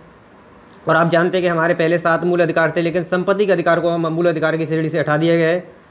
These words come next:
Next है भारत में हरित क्रांति के जनक कौन थे? तो देखिए प्रश्न में पूछा गया है भारत में हरित क्रांति के जनक कौन थे।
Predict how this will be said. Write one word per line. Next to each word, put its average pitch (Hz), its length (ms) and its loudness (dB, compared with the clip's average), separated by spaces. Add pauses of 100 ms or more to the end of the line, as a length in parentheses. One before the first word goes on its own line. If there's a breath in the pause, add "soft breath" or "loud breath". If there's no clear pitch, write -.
(2250)
Next 180 220 2
है 190 180 4
भारत 175 300 2
में 208 140 0
हरित 196 300 -2
क्रांति 175 340 -2
के 175 180 -2
जनक 160 320 -2
कौन 139 200 0
थे? 120 220 -6
तो - 300 -8
देखिए 202 200 2
प्रश्न 202 300 -2
में 196 120 0
पूछा 190 300 0
गया 185 140 2
है 185 60 0
भारत 165 340 0
में 190 100 -2
हरित 180 300 -2
क्रांति 170 340 -2
के 170 80 0
जनक 156 400 -4
कौन 151 220 -4
थे। 127 120 -6